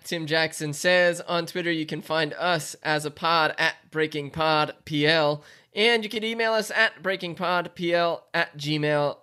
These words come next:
dot com. You can find me kicking around Pitcher List. You can find me, uh, in our Discord. Again, a wonderful little community, people, uh, that we've all built up, uh, and that it's really you guys building up as you, you come in and you, you make it. And, um,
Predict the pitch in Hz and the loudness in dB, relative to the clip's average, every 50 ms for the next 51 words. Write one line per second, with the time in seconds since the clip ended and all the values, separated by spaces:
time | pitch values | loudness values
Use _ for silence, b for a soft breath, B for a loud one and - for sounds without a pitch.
0 | - 151 147 147 135 - - _ - - - 190 196 190 190 196 190 185 - - | -6 -2 0 0 0 -2 -6 _ -14 -4 0 2 4 4 4 2 2 -2 -8 -18
1 | - - _ _ - 170 160 - 196 190 196 196 190 180 180 - 180 - 185 175 | -20 -20 _ _ -12 -10 -6 0 2 2 2 2 2 -2 -2 -4 -4 -4 -2 0
2 | 175 170 175 175 185 190 190 185 170 - 190 180 - 180 175 170 156 160 - 156 | 2 2 4 4 4 4 4 2 0 -2 -6 -6 -4 -2 0 0 0 -2 -4 -10
3 | 147 156 147 - - 170 175 175 175 170 170 165 165 160 151 - - 143 - - | -12 -12 -12 -10 -6 -4 -2 -2 -2 -2 -4 -6 -6 -6 -6 -6 -6 -8 -8 -6
4 | 156 165 175 175 175 175 214 214 - - - 175 151 143 147 147 175 175 175 165 | -4 -2 -2 -4 -4 -4 -6 -6 -6 -4 -2 -2 0 0 0 -2 0 0 0 0
5 | 165 165 165 160 156 - 160 156 156 156 147 - 156 156 160 160 156 156 147 151 | 0 -2 -2 -4 -6 -6 -6 -4 -4 -4 -6 -6 -8 -8 -6 -6 -4 -6 -6 -6
6 | 151 - 151 147 147 143 147 b b b b b b b b 135 139 131 117 135 | -6 -4 -2 -2 -2 -2 -6 b b b b b b b b -10 -10 -8 -8 -8
7 | 147 127 147 147 165 165 175 180 151 156 143 143 - 175 180 180 - - _ b | -6 -6 -4 -2 0 0 0 0 0 -2 -2 -2 -2 -2 -2 -2 -4 -6 _ b
8 | b b b b - 151 143 143 - - 147 147 143 147 139 - - - 147 - | b b b b -6 -4 -4 -2 -4 -4 -4 -2 -2 0 -2 -2 -4 -8 -8 -6
9 | - 160 170 170 165 190 202 175 160 151 143 139 139 - 147 147 143 143 139 139 | -4 -4 -2 -2 -2 -2 0 2 2 2 2 0 -2 -2 -4 -2 -2 -2 -4 -4
10 | 135 - - - - 143 143 135 139 147 147 - - _ - 135 135 - 160 143 | -4 -6 -8 -10 -10 -8 -8 -8 -8 -10 -12 -14 -14 _ -18 -18 -12 -10 -8 -6
11 | 139 143 147 151 151 143 143 139 139 143 139 - - - 139 147 151 147 147 156 | -2 -2 0 0 0 -2 -2 -4 -6 -8 -8 -10 -10 -6 -4 -2 0 2 2 2
12 | 147 - _ - 139 135 131 - _ _ _ _ _ 147 143 139 139 139 139 135 | 2 0 _ -6 -4 -4 -4 -6 _ _ _ _ _ -8 -4 -2 -2 -2 -2 -2
13 | 139 151 - - - 139 139 135 135 131 135 127 | -4 -6 -10 -8 -8 -6 -4 -4 -4 -6 -8 -10